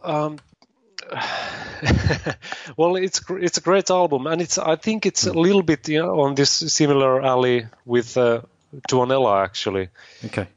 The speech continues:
Speaker 1: It's, uh, the band went to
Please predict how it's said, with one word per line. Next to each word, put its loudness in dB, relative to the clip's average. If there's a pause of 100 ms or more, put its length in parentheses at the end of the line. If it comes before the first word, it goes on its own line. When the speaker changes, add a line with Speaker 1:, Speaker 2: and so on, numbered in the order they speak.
Speaker 1:
It's, -2
uh, 2 (240)
the -2
band -2 (280)
went -2
to -4